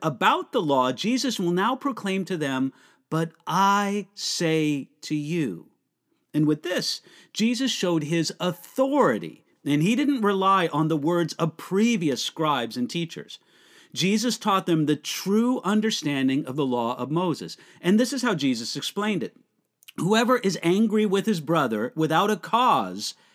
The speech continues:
shall be in danger of the judgment." You see, the teaching of the scribes and Pharisees, quoting the law of Moses where it says, "You shall not murder." But that was true enough,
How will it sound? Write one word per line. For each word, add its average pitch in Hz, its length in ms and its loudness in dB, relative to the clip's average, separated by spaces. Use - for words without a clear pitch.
shall 151 220 -4
be 151 140 0
in 135 340 0
danger 156 580 0
of 120 160 -8
the 127 80 -6
judgment." 151 640 -6
You 214 120 0
see, 240 220 0
the 214 160 0
teaching 277 600 -4
of 180 160 -4
the 185 80 0
scribes 190 540 0
and 185 240 -2
Pharisees, 175 600 0
quoting 214 460 -2
the 165 100 2
law 160 180 4
of 147 80 -2
Moses 170 400 0
where 147 120 2
it 143 80 -2
says, 151 220 0
"You 160 100 2
shall 160 280 2
not 139 200 2
murder." 214 460 -2
But 208 220 -2
that 240 260 2
was 277 200 0
true 208 460 0
enough, 226 720 0